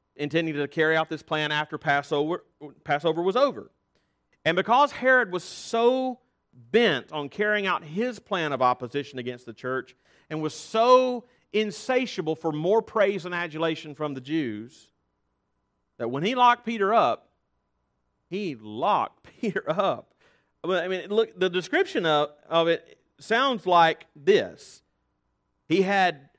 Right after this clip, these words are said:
a squad of four soldiers, four different squads of four soldiers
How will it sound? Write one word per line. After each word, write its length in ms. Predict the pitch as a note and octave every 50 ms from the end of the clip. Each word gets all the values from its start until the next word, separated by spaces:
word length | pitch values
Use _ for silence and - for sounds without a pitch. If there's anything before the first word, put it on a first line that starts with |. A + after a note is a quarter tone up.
| _ _ _ _ _ _ _ _ _ _ _ _ _ _ _ _ _ _ _ _ -
a 100 | D3+ D3+
squad 680 | - - - - G#3 A3 B3 C4+ C4 A#3+ A3 G3+ F3+
of 340 | - E3+ F3 F3 D#3+ - _ _ _ _ _ _ _ _ _ _
four 300 | - A3 B3 C4+ C4+ B3+
soldiers, 800 | - - - B3 A#3+ A#3+ F#3+ C#3 A#2+ A2+ A#2 D3+ G3 - - _ _ _ _ _ _ _ _ _ _ _ _ _ _ _ _ _ _ _ _ _
four 240 | G#3 A#3+ C#4 D4 C4+
different 320 | C4+ B3 - G3 E3 E3+
squads 460 | - - F#3 E3+ E3 E3 E3 D3+ D3
of 100 | D#3+ -
four 260 | - F#3 G3 G#3+ G#3
soldiers 640 | G3 G3+ G3+ F#3 E3+ D#3 B2 C3 C3+ C#3 C#3+ -